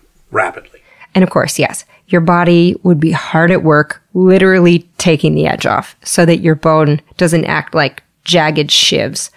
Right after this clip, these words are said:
Speaker 2: shredding you from the inside and hurting like a bitch. Mm-hmm.
Speaker 1: Um, and then over time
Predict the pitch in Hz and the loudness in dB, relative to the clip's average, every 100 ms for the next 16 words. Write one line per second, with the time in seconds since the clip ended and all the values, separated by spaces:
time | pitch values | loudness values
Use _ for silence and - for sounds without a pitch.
0 | - - 233 233 226 202 175 170 160 160 | -6 -2 0 2 4 2 2 0 2 2
1 | 147 - - - - _ _ - 147 160 | 0 -4 -6 -8 -14 _ _ -8 -4 -2
2 | 156 156 156 - - 123 165 - - - | -2 -2 -6 -10 -12 -10 -10 -8 -10 -10
3 | _ _ _ - 185 185 202 - _ _ | _ _ _ 0 2 4 2 -2 _ _
4 | 147 143 131 135 160 175 220 220 208 202 | -2 2 0 -2 -2 2 4 4 2 0
5 | 180 175 185 175 247 180 139 147 156 | 0 2 2 0 0 0 0 0 -4